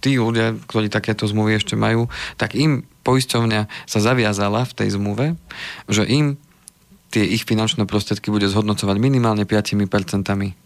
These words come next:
ročne, čo je veľmi zaujímavé v dnešnej dobe, keď vidíme, že tie úrokové sadzby sú veľmi nízke. <clears throat> Tak týmto spôsobom, a tí ľudia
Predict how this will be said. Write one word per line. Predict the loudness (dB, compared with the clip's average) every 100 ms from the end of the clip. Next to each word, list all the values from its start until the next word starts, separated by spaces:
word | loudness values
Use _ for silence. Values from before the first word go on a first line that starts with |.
| _ -14
ročne, | -2 0 0 -4 -6 -6
čo | 0 2
je |
veľmi | 2 0 2
zaujímavé | 0 0 0 0 -2
v |
dnešnej | -2 -2 0 0
dobe, | 0 -2 -4 -14 -14 -8
keď | -6 -6 -6 -8 -10 -8
vidíme, | -2 0 2 0 -2 -6
že | -4 -2
tie | 0 2 2 0 -6 -8 -10 -2
úrokové | 0 2 0 0
sadzby | 0 0 -2
sú | 0
veľmi | 0 0
nízke. | 0 -2 -2 -4 -4 -12 -14 -12 -12 -10
<clears throat> | -2 0 2 2 0 -14 -20 -20 -16 -12 -6
Tak | -4
týmto | 0 0 2 0
spôsobom, | 0 2 2 2 2
a | 2 2 2 2 0
tí | 0
ľudia | 0 2 0